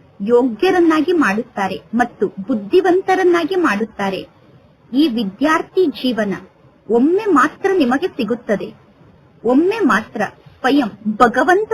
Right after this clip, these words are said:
ತಂದೆ ಈ ಸೃಷ್ಟಿಗೆ ಬಂದು ನಮಗೆ ಶಿಕ್ಷಣವನ್ನು ಕಲಿಸುತ್ತಾರೆ ಅನ್ನುವ ವಿಚಾರ ಬೇರೆ ಯಾರ ಬುದ್ಧಿಯಲ್ಲೂ ಧಾರಣೆ ಆಗಲು ಸಾಧ್ಯ ಇಲ್ಲ. ಜಗತ್ತಿನ ಜನರಿಗೆ ತಮ್ಮದೇ ಆದ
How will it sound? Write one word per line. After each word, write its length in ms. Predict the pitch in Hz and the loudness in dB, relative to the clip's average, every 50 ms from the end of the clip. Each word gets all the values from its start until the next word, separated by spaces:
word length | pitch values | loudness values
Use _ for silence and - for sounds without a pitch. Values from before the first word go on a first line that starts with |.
| 415 - | -4 -2
ತಂದೆ 360 | 302 247 254 247 202 185 160 - _ _ _ _ _ _ - 254 | 0 0 0 0 0 -4 -6 -8 _ _ _ _ _ _ -2 2
ಈ 140 | 294 392 392 - | 2 2 2 0
ಸೃಷ್ಟಿಗೆ 460 | - 240 277 - - - - 311 370 381 | -6 -6 -6 -8 -8 -4 -2 0 0 2
ಬಂದು 340 | 285 320 285 285 262 208 175 - - _ _ _ _ _ - | 2 2 2 2 2 0 -8 -14 -18 _ _ _ _ _ -2
ನಮಗೆ 340 | 220 247 254 285 330 349 440 | 0 2 2 2 2 0 -2
ಶಿಕ್ಷಣವನ್ನು 760 | - - - - - - - - 370 403 403 392 403 381 415 | -4 -2 -6 -6 -6 -6 -8 -4 -2 -2 0 0 0 -2 -2
ಕಲಿಸುತ್ತಾರೆ 760 | - - 214 220 220 - - 254 - - - 220 202 196 196 233 - - - _ _ _ _ _ _ - | -2 -2 -2 -2 -2 -6 -8 -10 -10 -8 -6 -6 -4 -4 -6 -10 -12 -20 -20 _ _ _ _ _ _ -2
ಅನ್ನುವ 340 | - 233 254 285 339 392 359 440 370 | 0 2 2 2 2 2 0 0 2
ವಿಚಾರ 440 | 302 247 - - - 269 214 208 190 180 - - - _ - 202 | 0 -2 -2 -4 -4 -4 -2 -2 -2 -4 -6 -8 -18 _ -6 -6
ಬೇರೆ 420 | 196 190 - 233 254 320 277 392 | -6 -4 -4 -2 -2 0 2 2
ಯಾರ 360 | 320 214 214 196 196 214 269 339 | 0 2 2 2 2 2 2 0
ಬುದ್ಧಿಯಲ್ಲೂ 720 | 294 240 285 240 226 214 - 320 370 349 339 330 392 403 | -2 -2 -4 -6 -6 -2 0 0 2 2 0 0 0 0
ಧಾರಣೆ 440 | 302 214 240 208 214 226 269 294 339 | 0 0 0 0 0 2 4 4 4
ಆಗಲು 340 | 320 302 294 302 320 330 403 | 2 0 -2 -2 -4 -4 -4
ಸಾಧ್ಯ 440 | - - 233 208 202 190 185 214 | -4 -4 -4 -4 -4 -6 -4 -4
ಇಲ್ಲ. 220 | 214 208 202 196 190 - - - - _ _ _ _ _ _ - - _ _ _ _ _ - - - - - - | -4 -2 -2 -4 -6 -6 -10 -14 -20 _ _ _ _ _ _ -20 -20 _ _ _ _ _ -20 -20 -20 -20 -16 -14
ಜಗತ್ತಿನ 600 | 190 - 226 226 220 269 311 - - - 330 330 349 277 | -8 -6 -4 -4 -2 -2 -4 -4 -2 0 0 0 0 0
ಜನರಿಗೆ 420 | - 220 214 208 202 233 - 196 - - _ _ - | -2 -2 -4 -4 -6 -6 -8 -10 -12 -12 _ _ -4
ತಮ್ಮದೇ 460 | - 220 240 247 269 311 285 339 349 | -2 0 2 2 2 0 0 0 -2
ಆದ 240 | 370 294 247 208 196 | -2 -2 -2 -4 -6